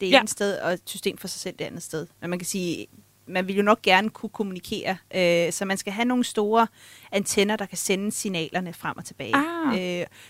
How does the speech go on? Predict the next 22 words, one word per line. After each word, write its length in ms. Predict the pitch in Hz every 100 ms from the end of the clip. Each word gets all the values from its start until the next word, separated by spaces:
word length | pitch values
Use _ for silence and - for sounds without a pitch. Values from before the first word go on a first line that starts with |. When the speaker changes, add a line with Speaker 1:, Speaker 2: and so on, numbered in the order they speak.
| -
Speaker 1:
så 340 | - 208 190
man 120 | - 190
kan 80 | 185
sige, 120 | 208
hvis 140 | 202
man 120 | 202
vil 80 | 190
gå 280 | - 202 190 -
fra 140 | - 208
månen, 340 | 208 254 277
vil 160 | 262 233
gå 80 | 208
på 120 | 214
jordinternet, 680 | 202 202 185 185 180 165 165
er 40 | 185
det 120 | 185
nok 180 | 190 226
langsommere, 600 | 180 190 - 185 180 -
end 120 | 170
at 100 | 170 _
gå 120 | 190
på 260 | 175 175